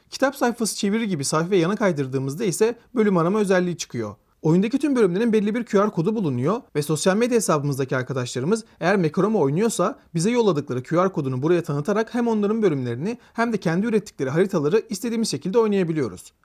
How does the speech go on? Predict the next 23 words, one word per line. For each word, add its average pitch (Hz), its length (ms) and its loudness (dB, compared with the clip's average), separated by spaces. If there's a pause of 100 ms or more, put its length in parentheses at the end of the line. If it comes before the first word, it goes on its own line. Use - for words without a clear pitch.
(120)
Sayfayı 220 380 0
tekrar 294 300 0
çevirdiğimizde 190 640 0
ise 196 340 0
bu 262 100 -2
kez 190 160 0
az 233 140 0
önce 185 220 2
bahsettiğim 156 520 -2
bölüm 214 200 2
oluşturma 147 360 -2
ekranı 202 240 -4
karşımıza 196 440 0
geliyor. 104 340 -4 (240)
Burada 247 300 2
dilediğimiz 226 420 0
şekilde 170 280 -2
tüm 233 180 -2
objeleri 165 340 0
kullanarak 208 420 0
kendi 196 220 0
haritamızı 185 440 0
oluşturuyoruz 165 600 -2